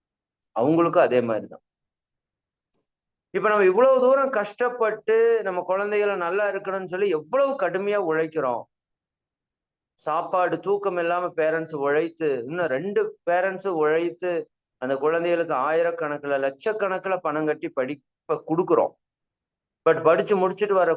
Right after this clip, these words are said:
குழந்தைகள் நான் சொன்ன, முதல்ல சொன்ன விஷயத்துல இருக்காங்களா அப்படின்னு கேட்டு பாருங்க. சம்பாதிக்கிறதுக்கு நீங்க இப்ப நம்ம நல்லா சொல்லி கொடுத்துட்றோம். மகரிஷி சொல்லுவாங்க, ரெண்டு எஜுகேஷன் இருக்கு, ஒண்ணு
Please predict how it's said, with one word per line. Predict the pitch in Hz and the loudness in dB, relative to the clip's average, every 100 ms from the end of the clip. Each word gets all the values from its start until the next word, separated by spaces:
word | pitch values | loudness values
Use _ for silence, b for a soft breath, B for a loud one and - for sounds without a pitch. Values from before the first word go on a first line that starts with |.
| 165 | 0
குழந்தைகள் | 180 196 202 190 208 208 - 131 | 0 0 0 0 0 0 -4 -6
நான் | 147 151 160 | -4 -4 -4
சொன்ன, | 160 170 151 | -4 -2 -2
முதல்ல | 151 175 180 175 | 0 0 0 -2
சொன்ன | 156 147 135 | -4 -4 -6
விஷயத்துல | 165 165 160 156 135 | -2 -2 -2 -2 0
இருக்காங்களா | 135 151 160 156 147 | -2 -2 -2 0 0
அப்படின்னு | 127 139 143 135 | 0 -4 -6 -4
கேட்டு | 131 - 127 | -4 -2 -2
பாருங்க. | 120 135 185 _ _ _ _ _ _ _ _ _ _ _ _ _ - | -2 -6 -8 _ _ _ _ _ _ _ _ _ _ _ _ _ -8
சம்பாதிக்கிறதுக்கு | 175 214 247 247 233 214 214 214 202 | -4 2 4 6 4 2 0 0 0
நீங்க | 180 170 | -2 -2
இப்ப | 165 156 | -2 -2
நம்ம | 156 151 143 | -2 -2 0
நல்லா | 170 202 208 | 0 0 0
சொல்லி | 170 165 156 | -2 -2 -4
கொடுத்துட்றோம். | 147 127 98 - _ _ _ _ _ _ _ _ _ _ _ _ - | -4 -4 -4 -8 _ _ _ _ _ _ _ _ _ _ _ _ -6
மகரிஷி | 135 165 185 170 151 | -4 -2 -4 -6 -2
சொல்லுவாங்க, | 156 139 127 110 76 143 | 0 2 0 -2 -2 -2
ரெண்டு | 180 185 175 | 0 -2 -2
எஜுகேஷன் | 180 202 190 147 147 | -4 -2 -2 -2 -6
இருக்கு, | - - - - - | -6 -8 -10 -8 -4
ஒண்ணு | 143 185 | -2 0